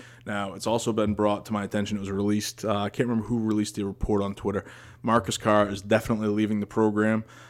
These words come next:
and he has already received some very high-end interest. Um, Gonzaga and Iowa State are two that I remember off the top of my head. Parker Stewart also definitely leaving the program. It might be interesting, and, uh, I was talking to a guy on Twitter the other day,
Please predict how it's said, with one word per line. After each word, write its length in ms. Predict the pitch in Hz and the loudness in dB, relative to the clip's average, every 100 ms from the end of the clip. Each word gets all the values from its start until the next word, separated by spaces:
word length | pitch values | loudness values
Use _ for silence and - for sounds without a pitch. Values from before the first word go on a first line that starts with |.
| - - | -20 -18
and 420 | - 104 104 101 | -6 -4 -2 -4
he 160 | 104 120 | -2 0
has 260 | 123 113 104 | 4 2 4
already 400 | 110 110 110 101 | 4 8 8 6
received 680 | 98 - 101 98 98 - | 2 2 2 2 -2 -6
some 300 | - - 98 | -14 -6 -4
very 240 | 98 104 104 | 0 2 2
high-end 440 | 98 104 104 101 | 0 -4 -4 -4
interest. 640 | 98 - 98 98 - - - - | -6 -6 -6 -6 -10 -14 -20 -12
Um, 280 | 98 95 98 | -8 -8 -4
Gonzaga 440 | 101 101 101 101 | -2 2 2 2
and 100 | 101 | 2
Iowa 280 | 98 101 98 | 0 -2 -4
State 260 | - 101 | -4 -4
are 80 | 98 | -4
two 180 | - 107 | -4 -2
that 100 | 101 | -2
I 80 | 98 | -2
remember 340 | 95 98 98 | -2 -2 0
off 120 | 98 - | -2 -4
the 40 | |
top 220 | - 98 | -2 -2
of 60 | - | -2
my 120 | 101 | -4
head. 260 | 92 98 98 - - - - - - - | 0 -2 -2 -16 -20 -20 -20 -20 -20 -8
Parker 280 | - 117 113 | 2 4 4
Stewart 440 | - - 117 117 - | 0 4 6 4 2
also 400 | 107 107 - 104 | 2 2 4 0
definitely 480 | 98 101 - 98 98 | 2 0 0 -4 -2
leaving 260 | 104 101 | -2 -2
the 60 | 101 | -4
program. 520 | - 104 98 98 98 - - - - _ - | -2 0 2 2 -2 -6 -20 -20 -20 _ -6
It 140 | 113 | 0
might 200 | 110 120 | 6 8
be 120 | 131 123 | 8 8
interesting, 500 | 127 123 117 120 113 | 6 4 6 4 4
and, 240 | 104 104 | 4 -2
uh, 380 | 104 101 98 73 | -4 -4 -4 -6
I 80 | 95 | -6
was 120 | 104 | -4
talking 280 | 110 107 107 | -2 0 0
to 40 | |
a 60 | 101 | -2
guy 160 | 101 101 | -2 -4
on 80 | |
Twitter 240 | 101 107 104 | -2 0 2
the 100 | 101 | 0
other 120 | 101 | 0
day, 300 | 101 101 101 | -2 -2 -4